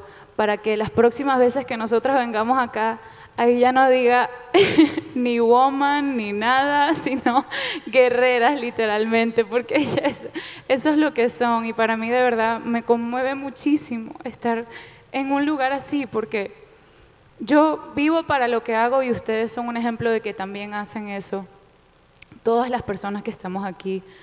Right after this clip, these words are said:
eh, trabajamos muchísimo, somos inmigrantes de alguna forma. Aunque se, aunque vivamos acá o tengamos familiares acá, todos hemos tenido que, que extrañar a alguien en algún momento,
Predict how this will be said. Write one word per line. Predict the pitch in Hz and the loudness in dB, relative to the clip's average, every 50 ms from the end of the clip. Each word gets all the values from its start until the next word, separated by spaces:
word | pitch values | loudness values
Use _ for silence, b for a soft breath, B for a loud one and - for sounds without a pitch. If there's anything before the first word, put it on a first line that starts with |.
| B B B B B B B B | B B B B B B B B
eh, | - 214 202 185 180 175 170 - - - - - - - - - | -2 0 2 2 2 0 -2 -4 -10 -12 -16 -20 -20 -20 -16 -4
trabajamos | - 226 214 214 214 208 208 220 247 247 | 0 2 4 4 2 2 0 -2 -2 -2
muchísimo, | 240 226 214 - 247 220 - 247 233 220 | -2 -2 -2 -2 -4 -4 -2 -2 -2 -2
somos | 214 - - 233 240 254 254 269 | -2 0 0 0 0 0 -4 -4
inmigrantes | 277 247 233 226 220 233 233 240 262 254 233 247 233 | -4 -6 -4 -2 0 2 2 2 0 0 -2 0 2
de | 233 | 2
alguna | 226 208 202 208 202 202 190 | 2 2 0 -2 -4 -4 -6
forma. | 190 - 208 202 190 190 190 185 185 190 170 - B B B B B B B | -4 0 0 0 0 0 -2 -6 -8 -8 -10 -14 B B B B B B B
Aunque | 226 226 226 - 254 254 | -2 -2 0 0 0 -2
se, | 233 - - 240 226 226 - | -2 0 -2 0 -2 -2 -4
aunque | - 214 233 226 - 220 233 226 226 220 220 220 220 | -6 -8 -8 -6 -4 0 0 2 2 2 0 0 0
vivamos | 233 233 226 226 226 240 262 254 | 0 0 2 2 2 2 0 -2
acá | 254 226 214 - 233 226 226 240 247 254 254 247 | -4 -6 -4 -2 0 2 2 4 4 4 4 2
o | 233 214 208 | 2 0 0
tengamos | 214 220 214 214 214 214 226 226 | -2 -4 -4 -2 0 0 0 0
familiares | - 233 226 226 214 208 202 202 214 220 | -2 -4 -4 -4 -6 -6 -6 -6 -6 -6
acá, | 220 208 - 214 214 214 220 226 B B B B B B B _ - | -8 -8 -6 -4 -2 -2 -4 -6 B B B B B B B _ 2
todos | - 226 226 240 247 | 4 6 6 6 4
hemos | 262 254 262 247 | 4 2 0 -2
tenido | 240 - 233 220 220 214 220 226 233 226 | 0 0 0 0 0 0 0 0 0 2
que, | 233 233 220 208 190 190 214 - - | 2 0 2 2 0 -2 -2 -2 0
que | 220 214 | 2 2
extrañar | 214 - - - 247 240 233 240 247 254 | 2 0 0 2 2 2 2 2 2 4
a | 269 294 302 294 | 4 4 4 2
alguien | 294 294 285 277 254 | 0 -2 -4 -4 -4
en | 240 226 226 | -4 -6 -6
algún | 220 220 214 233 240 247 | -4 -2 0 0 0 2
momento, | 254 254 247 247 247 240 233 233 - - 214 202 202 | 0 0 0 2 0 0 0 -2 -2 -2 -2 -2 -2